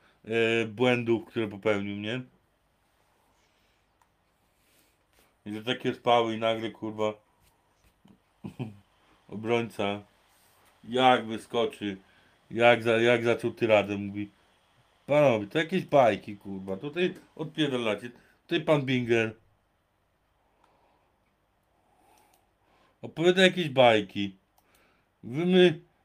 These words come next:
wymyśla jakieś, kurwa, znajduje, znajduje do, do, dowody, robi hokus pokus, e, i robi zooma i nagle widać, że, że coś się dzieje, co tego nie widać było”.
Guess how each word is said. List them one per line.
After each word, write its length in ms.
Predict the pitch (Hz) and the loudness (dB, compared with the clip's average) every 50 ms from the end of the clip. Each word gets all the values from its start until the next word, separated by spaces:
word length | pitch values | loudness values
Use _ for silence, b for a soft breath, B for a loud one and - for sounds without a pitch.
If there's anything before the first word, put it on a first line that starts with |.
| _ - | _ -12
wymyśla 460 | 143 165 185 190 185 185 - 170 160 | -2 4 4 4 4 4 2 2 4
jakieś, 340 | 156 151 147 - 151 151 151 | 4 4 2 -2 -8 -10 -8
kurwa, 340 | - 160 156 147 139 139 | -2 -2 -2 0 -2 -4
znajduje, 560 | 139 143 170 165 160 160 165 160 151 151 147 147 - _ _ | -6 -4 -4 -4 -2 -2 0 2 2 2 0 -4 -12 _ _
znajduje 280 | 147 156 156 156 160 | -8 -4 -2 -2 0
do, 160 | 156 156 156 147 | 2 2 2 2
do, 320 | 151 147 147 147 147 147 - - - 147 147 131 - 135 135 120 - _ _ _ | 0 -2 -2 -2 -2 -4 -8 -12 -14 -14 -14 -12 -14 -16 -20 -20 -20 _ _ _
dowody, 640 | 127 151 143 143 147 147 143 139 135 131 135 139 B B B B B | -16 -6 -2 2 4 6 6 4 4 0 -2 -6 B B B B B
robi 280 | 143 170 170 180 180 | -6 -2 0 0 2
hokus 360 | 156 185 185 185 - 165 156 - | 4 2 2 2 -4 -12 -14 -2
pokus, 440 | - - 180 180 180 175 175 170 160 - b b b b b b b b b _ - | 2 2 2 2 2 -2 -4 -4 -4 -10 b b b b b b b b b _ -4
e, 60 | 143 156 156 156 156 156 156 156 156 156 156 156 156 151 - 123 | -2 0 2 2 2 2 2 2 2 2 2 2 2 0 -2 -4
i 80 | 156 | -4
robi 300 | 160 160 165 156 160 160 | -2 -2 -2 -2 -2 -4
zooma 400 | 147 151 185 185 180 175 175 170 | 0 2 2 2 4 2 2 2
i 240 | 165 - 160 160 160 | 2 0 -2 0 2
nagle 300 | 156 151 151 147 147 147 | 2 2 2 2 0 -2
widać, 300 | 143 147 143 143 139 139 | -2 -2 -2 -2 -2 -2
że, 240 | 131 135 139 139 135 b b b b b _ | -4 -4 -6 -6 -6 b b b b b _
że 120 | 131 135 | -10 -8
coś 200 | 131 151 147 147 | -8 -8 -10 -10
się 100 | - 147 | -12 -10
dzieje, 260 | 135 139 143 139 135 127 | -8 -6 -4 -4 -4 -6
co 160 | - 131 123 | -8 -12 -12
tego 200 | - 135 127 135 | -8 -8 -6 -4
nie 160 | 131 127 123 | -4 -4 -4
widać 260 | 120 110 104 98 95 | -4 -4 -6 -6 -6
było”. 460 | 95 98 95 95 95 95 92 - _ | -8 -10 -10 -8 -8 -10 -12 -14 _